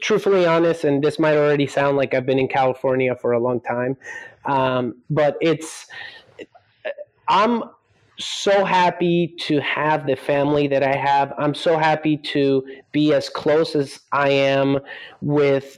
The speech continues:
my brothers, with my sister-in-laws, with my nephews, my nieces, my nieces, my, my cousins. Uh,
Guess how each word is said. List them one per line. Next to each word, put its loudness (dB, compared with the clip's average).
my 2
brothers, 2
with 0
my 2
sister-in-laws, 0
with 0
my 0
nephews, 2
my 0
nieces, 0
my 0
nieces, 0
my, 2
my 0
cousins. 0
Uh, 2